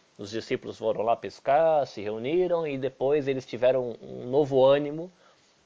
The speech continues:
e todo o ensino de Jesus, a importância de quem ele era, ressuscitou, né? Então são algumas curiosidades aí pra você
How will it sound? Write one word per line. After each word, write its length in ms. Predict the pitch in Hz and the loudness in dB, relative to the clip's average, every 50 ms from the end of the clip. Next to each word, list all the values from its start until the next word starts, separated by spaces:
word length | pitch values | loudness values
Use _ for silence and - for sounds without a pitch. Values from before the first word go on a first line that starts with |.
| _ | _
e 280 | - - - 120 131 135 | -16 -8 -4 -4 -4 -2
todo 280 | 127 - 170 190 190 180 | 0 2 2 2 2 2
o 40 | |
ensino 560 | 170 160 151 - - - - 196 214 196 175 147 | -2 -2 -4 -6 -6 -4 -2 -2 0 -2 -2 -4
de 120 | 131 120 | -6 -2
Jesus, 560 | 107 113 110 101 95 117 135 156 165 143 117 | 0 0 0 0 0 -2 -2 0 0 0 0
a 40 | 123 | 0
importância 680 | 117 - - 120 113 - - - 127 143 160 156 - 123 | 0 2 2 0 0 0 2 2 2 2 2 0 -4 -4
de 140 | 107 117 110 | -4 -4 -6
quem 260 | - - 113 117 113 | -4 -4 -4 -2 -2
ele 220 | 120 117 113 107 | -2 0 2 2
era, 440 | 101 104 110 117 117 127 131 127 - _ _ _ _ _ _ _ _ _ _ | 4 6 6 6 4 4 2 0 -6 _ _ _ _ _ _ _ _ _ _
ressuscitou, 720 | - 143 143 - - 139 131 - - 131 - - 92 - _ _ _ _ _ _ _ _ _ _ - | -2 -2 -2 -2 -2 -6 -6 -6 -6 -10 -6 -6 -6 -6 _ _ _ _ _ _ _ _ _ _ -12
né? 240 | - - 127 143 143 | -8 -6 -4 -4 -4
Então 260 | 135 - 147 139 147 | -4 -4 -6 -6 -4
são 200 | 139 - - - | -4 -4 -4 -2
algumas 360 | 311 - 151 156 156 151 143 | -2 -4 -4 0 0 -2 -2
curiosidades 720 | - - 139 135 127 117 117 98 104 101 107 107 98 95 98 | 0 -2 0 0 0 -2 -2 2 2 2 2 2 0 -2 -2
aí 140 | 98 107 | -2 -2
pra 160 | 104 - 117 110 | 0 -2 -4 -4
você 420 | 107 107 - - 120 117 110 | -4 -6 -4 -2 0 0 0